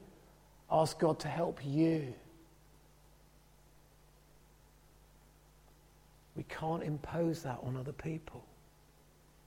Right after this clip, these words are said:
And you know, as I chat with, with folk in this fellowship, I know <laughs> that loads of you are really trying to let God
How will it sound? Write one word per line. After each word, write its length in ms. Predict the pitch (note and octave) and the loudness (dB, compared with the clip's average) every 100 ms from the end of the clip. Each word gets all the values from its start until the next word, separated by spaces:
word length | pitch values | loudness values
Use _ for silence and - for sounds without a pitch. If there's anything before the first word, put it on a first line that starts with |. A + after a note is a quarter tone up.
| - - - - - - - - - - - - - - - - - - - | -20 -20 -20 -20 -20 -20 -20 -20 -20 -20 -20 -20 -20 -20 -20 -20 -20 -20 -6
And 100 | D3+ | -2
you 100 | D#3 | 0
know, 140 | E3+ | 0
as 120 | E3 F3 | 2 0
I 80 | |
chat 400 | F3 - F3+ - | -2 0 -2 -2
with, 300 | D3+ C3+ - - - | -4 -6 -10 -18 -2
with 140 | C3 - | -2 -2
folk 400 | - B2 - C3 | -4 -2 -2 -2
in 100 | B2+ | 0
this 300 | B2 - - - - - - | -2 -4 -12 -20 -20 -20 -20
fellowship, 580 | - D3+ C#3+ C3 - - | -8 -4 -4 -4 -4 -4
I 80 | D3+ | 0
know 480 | D3+ D#3+ D#3+ C#3 A2 | 2 4 2 2 0
<laughs> 60 | - | -2
that 240 | - D3 | -2 4
loads 460 | C#3 D3+ D#3 C#3 - | 4 4 2 0 -2
of 160 | B2 | -6
you 140 | C3+ A#2 - - - - - - - | -6 -10 -12 -20 -20 -20 -20 -20 -6
are 160 | B2+ C3 | 0 2
really 580 | C3+ C#3+ D3 D3 C#3+ C#3 | 6 6 6 6 6 4
trying 640 | - D3 C3+ A#2+ G#2+ G2+ - - - | 4 2 4 2 0 -4 -12 -18 -14
to 140 | - C3+ | 4 6
let 460 | C#3+ D3 - A#2 | 6 4 0 -2
God 440 | D3 C3+ B2+ A2+ | 0 0 0 -4